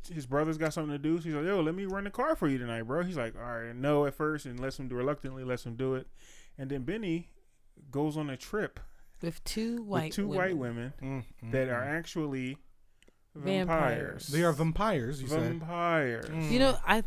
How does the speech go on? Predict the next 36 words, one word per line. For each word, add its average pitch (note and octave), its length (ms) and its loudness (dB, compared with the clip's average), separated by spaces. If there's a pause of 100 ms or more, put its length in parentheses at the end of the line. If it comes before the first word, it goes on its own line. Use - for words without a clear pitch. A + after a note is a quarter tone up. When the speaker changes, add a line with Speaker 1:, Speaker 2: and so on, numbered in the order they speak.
Speaker 2:
I F#3+ 120 2
feel A3+ 160 0
like, G#3+ 140 0
you G3+ 140 0
know G#3 60 2
what G3+ 80 2
we're G3+ 80 2
doing G3+ 420 0 (220)
from F3+ 180 -4
Full F#3 220 -4
Metal? F#3 520 0 (240)
Speaker 1:
Mm-hmm. D3+ 240 -2 (300)
Speaker 2:
Uh, F3 160 6
The E3 140 0
Mouth. E3+ 480 0 (920)
You F3 80 -8
guys F3 160 2
remember F3 280 0
The E3+ 100 -2
Mouth? D#3+ 320 0 (140)
Speaker 1:
The, D3+ 160 -4
not F3 200 -4
the D3 160 2
beast C3 400 -2
thing A#2+ 220 -4
that A#2 200 -6 (540)
Speaker 2:
No, G#3 400 4
the, E3+ 140 -2
Speaker 3:
From C3+ 160 -2
Speaker 2:
it's F#3 160 6
Speaker 3:
Full D3 60 4
Speaker 2:
the F3 80 8
Speaker 3:
Metal. C3 160 6
Speaker 2:
three B3 220 4
of A#3 100 0
them. D#3 380 -2